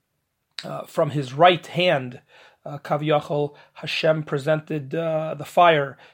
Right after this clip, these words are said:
It's allusion to the Torah that was written, you know, with, uh, a certain kind of an Eish, Al Gabe Eish, black fire and white fire,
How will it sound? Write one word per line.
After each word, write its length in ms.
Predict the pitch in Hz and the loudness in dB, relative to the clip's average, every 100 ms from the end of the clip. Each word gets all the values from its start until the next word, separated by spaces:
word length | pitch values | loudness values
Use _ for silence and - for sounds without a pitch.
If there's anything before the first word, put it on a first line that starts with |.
| _ | _
It's 100 | - | -14
allusion 380 | - 165 160 170 | -8 -6 -6 -8
to 100 | 156 | -10
the 80 | 143 | -6
Torah 520 | - 214 196 175 165 - _ - | 2 6 8 6 6 0 _ -18
that 180 | 147 - | -12 -10
was 200 | 156 147 | -10 -6
written, 460 | 151 - 151 151 151 | -8 -6 -8 -8 -8
you 100 | 135 | -10
know, 180 | 135 | -10
with, 340 | 143 143 - - | -10 -14 -16 -14
uh, 220 | 143 139 | -12 -12
a 140 | - - | -14 -14
certain 260 | - 175 | -12 -10
kind 180 | 156 151 | -6 -4
of 60 | 143 | -4
an 80 | 156 | -2
Eish, 480 | 175 156 - - - _ _ _ _ | -2 -2 -4 -6 -12 _ _ _ _
Al 100 | 170 | -6
Gabe 320 | 151 151 147 151 | 0 0 0 -2
Eish, 300 | 151 - - | -4 -6 -6
black 280 | 165 151 - | -2 -2 -2
fire 320 | - 165 147 | -2 0 -2
and 100 | 151 | 0
white 200 | 156 156 | 0 0
fire, 440 | 156 139 135 131 | 0 0 -2 -10